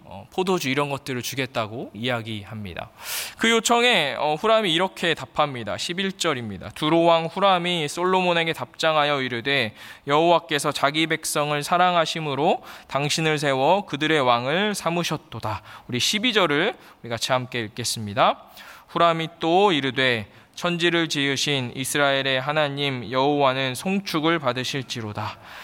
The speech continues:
다윗 왕에게 지혜로운 아들을 주시고 명철과 총명을 주시사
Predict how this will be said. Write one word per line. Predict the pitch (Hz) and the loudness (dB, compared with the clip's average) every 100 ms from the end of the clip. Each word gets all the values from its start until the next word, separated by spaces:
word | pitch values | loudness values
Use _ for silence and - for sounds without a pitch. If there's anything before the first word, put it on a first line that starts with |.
| - - | -18 -4
다윗 | 123 135 135 | 0 2 2
왕에게 | 135 131 123 131 170 202 | 2 2 0 2 2 0
지혜로운 | - 147 151 143 143 135 | -2 0 2 2 2 4
아들을 | 127 135 151 143 | 4 2 -2 -2
주시고 | 135 - 120 117 110 - - - - | -4 -6 -6 -8 -10 -12 -20 -16 -6
명철과 | 131 131 143 131 131 131 | -4 -2 0 2 4 4
총명을 | 131 180 180 170 156 147 | 2 -4 -2 0 0 -2
주시사 | 139 - 123 143 180 | -4 -4 0 2 2